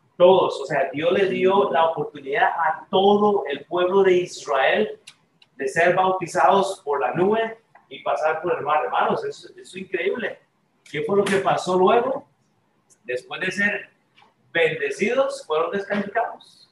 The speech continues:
Después de tanta bendición que recibió este pueblo, todas las bendiciones que ha recibido el pueblo de Israel, ahora están en contra de ellos porque ellos no tienen un corazón sujeto.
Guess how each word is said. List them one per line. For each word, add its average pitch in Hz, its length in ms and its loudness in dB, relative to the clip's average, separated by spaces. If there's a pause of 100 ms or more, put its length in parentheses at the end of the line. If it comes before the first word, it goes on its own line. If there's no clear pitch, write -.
(1040)
Después - 340 0
de 196 200 -2
tanta 226 500 4
bendición 208 560 0
que 214 120 -2
recibió 185 420 -10
este 202 180 -12
pueblo, 202 460 0 (320)
todas 240 380 10
las 226 120 6
bendiciones 202 880 4
que 143 100 -2
ha - 160 6
recibido 202 560 2
el - 140 0
pueblo 190 460 -4
de 175 100 -8
Israel, 143 560 0 (840)
ahora 180 240 -2
están 185 240 -2
en 202 80 0
contra 196 400 0
de 208 160 4
ellos 214 240 -4
porque - 260 -12
ellos 175 220 -10
no 185 140 -12
tienen 185 280 -4
un 175 100 -4
corazón 175 520 -10
sujeto. 196 420 -16